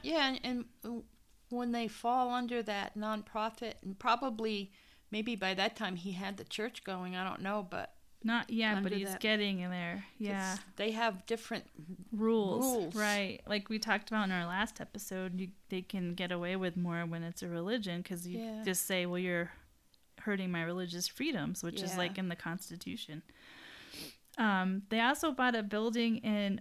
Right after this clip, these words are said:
Speaker 2: Oakland, California, and transformed it into a residential facility for its members.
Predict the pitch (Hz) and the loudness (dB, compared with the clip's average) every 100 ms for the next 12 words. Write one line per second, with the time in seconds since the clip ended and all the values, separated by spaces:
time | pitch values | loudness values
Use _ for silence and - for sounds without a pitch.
0 | - 208 226 262 214 220 208 185 196 - | 2 2 2 2 2 0 0 0 -2 -6
1 | 190 185 185 202 233 - - - 202 - | -4 -4 -2 -4 -4 -10 -16 -6 -4 2
2 | 220 202 - 214 202 208 - 214 214 185 | 2 2 0 0 2 2 2 0 0 -2
3 | 180 180 180 180 - 180 175 185 - 185 | 0 0 0 0 -2 -2 -2 -4 -4 -2
4 | 175 180 - 165 - - 160 170 113 208 | 0 -2 -4 -6 -4 -6 -6 -4 -4 -6
5 | - | -10